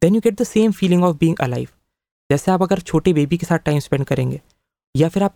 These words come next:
किसी पेट के साथ टाइम spend कर रहे हैं, तो आपको वही feeling आती है alive होने की। आप present होते हैं, आपको मज़ा आ रहा होता है, आप उस moment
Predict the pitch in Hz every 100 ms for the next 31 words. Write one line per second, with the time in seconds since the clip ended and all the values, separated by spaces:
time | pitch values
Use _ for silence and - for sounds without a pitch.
0 | - 196 208 - 185 - 196 185 - 151
1 | 151 151 139 - 131 127 127 135 _ _
2 | _ _ - 165 175 - 185 165 220 -
3 | 190 185 170 - 175 160 135 143 131 127
4 | - 147 - 139 139 180 165 160 160 156
5 | 165 147 - 165 135 131 180 165 151 147
6 | - 143 151 _ _ 156 - 135 - 143
7 | 160 185